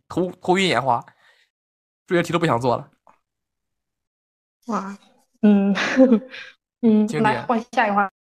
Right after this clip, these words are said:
Speaker 2: 题。
Speaker 1: <laughs> 盘问，盘破防是吧？盘问直接盘破防。
Speaker 2: 哎呦，
Speaker 1: 虽然，
Speaker 2: 天。
Speaker 1: 虽然对方没素质，但你也确实破防了。
Speaker 2: 确实。
Speaker 1: 行，行，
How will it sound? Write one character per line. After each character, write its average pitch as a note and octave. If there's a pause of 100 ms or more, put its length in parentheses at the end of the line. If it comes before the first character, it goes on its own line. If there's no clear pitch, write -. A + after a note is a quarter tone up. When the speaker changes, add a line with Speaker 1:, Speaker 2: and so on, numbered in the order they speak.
(220)
Speaker 2:
题。 -
Speaker 1:
<laughs> - (160)
盘 D#3
问， F#3+
盘 F3
破 F3+
防 D3
是 E3
吧？ B2+
盘 D#3+
问 F3
直 D3
接 E3
盘 D3+
破 D3
防。 B2 (920)
Speaker 2:
哎 A#3+
呦， A3+
Speaker 1:
虽 G3+
然， F3+
Speaker 2:
天。 -
Speaker 1:
虽 F#3
然 F3+
对 F3
方 F3+
没 D#3
素 D#3+
质， B2
但 D3+
你 D3
也 C#3+
确 D#3+
实 C3+ (100)
破 D3
防 A#2
了。 A2 (1300)
Speaker 2:
确 A3+
实。 - (1120)
Speaker 1:
行， G#2 (340)
行， A#2+